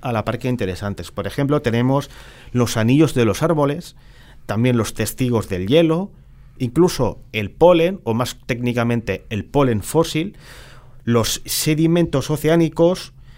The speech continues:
los corales y también un poco ya más, entre comillas, modernos, los documentos históricos, ¿vale? Entonces, bueno, pues s-,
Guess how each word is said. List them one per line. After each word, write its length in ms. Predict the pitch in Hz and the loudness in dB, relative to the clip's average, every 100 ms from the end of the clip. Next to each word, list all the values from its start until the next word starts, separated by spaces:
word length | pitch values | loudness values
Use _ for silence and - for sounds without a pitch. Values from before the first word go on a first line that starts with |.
| - - - | -20 -20 -8
los 320 | 131 127 123 | 0 2 0
corales 920 | - - 117 107 147 170 160 202 - - - | -4 -2 0 4 4 4 0 -4 -12 -12 -4
y 140 | 143 | -2
también 600 | 143 131 131 143 165 175 - - - | 0 0 0 0 -2 -6 -12 -12 -4
un 140 | 147 131 | -2 2
poco 300 | 147 - 120 | 0 2 2
ya 320 | 120 131 107 - | 4 2 2 -2
más, 540 | 120 120 131 117 - - | -2 2 2 0 -6 -6
entre 420 | 143 139 127 127 | -2 -2 -2 -2
comillas, 560 | 123 127 139 131 104 - | 0 2 2 2 0 -2
modernos, 880 | 127 123 123 127 131 139 135 135 139 | 0 2 4 4 4 2 2 0 0
los 360 | 117 123 - - | 2 2 0 -8
documentos 880 | - 101 - 98 104 101 107 104 - - | -8 -6 -4 -2 -2 -2 -4 -6 -8 -12
históricos, 720 | 107 92 - 82 80 80 - - - - - | -10 -10 -8 -10 -12 -16 -18 -20 -20 -20 -16
¿vale? 300 | 82 110 160 | -10 -8 -6
Entonces, 440 | 104 110 - 117 | -6 -6 -4 -6
bueno, 200 | 95 87 113 | -6 -8 -4
pues 320 | 120 - - - - - - - - - | -4 -4 -10 -18 -20 -20 -20 -20 -18 -16
s-, 320 | - - - | -10 -6 -6